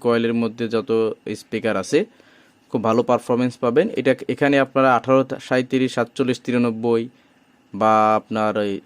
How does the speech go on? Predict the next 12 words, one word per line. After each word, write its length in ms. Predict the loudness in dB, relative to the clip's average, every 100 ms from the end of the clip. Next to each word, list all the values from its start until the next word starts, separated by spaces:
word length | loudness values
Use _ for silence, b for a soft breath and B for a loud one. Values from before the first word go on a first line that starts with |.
| b b b b b b -20 -6
একচল্লিশ 680 | -6 0 2 4 2 0 -4
একানব্বই 760 | -2 2 2 2 2 2 2 -2 _ _ _ -4
বা 160 | 0 2
এই 80 | 4
ধরনের 240 | 4 2
যত 240 | 4 2 4
ট্রানজিস্টর 380 | 2 2 2 2
আছে, 180 | 2 2
উনিশ 280 | 2 0 0
তেতাল্লিশ 380 | -2 0 0
বাহান্নশো, 720 | 2 2 2 0 -2 -2 -4 -6 _ _
হ্যাঁ, 320 | -2 0 -2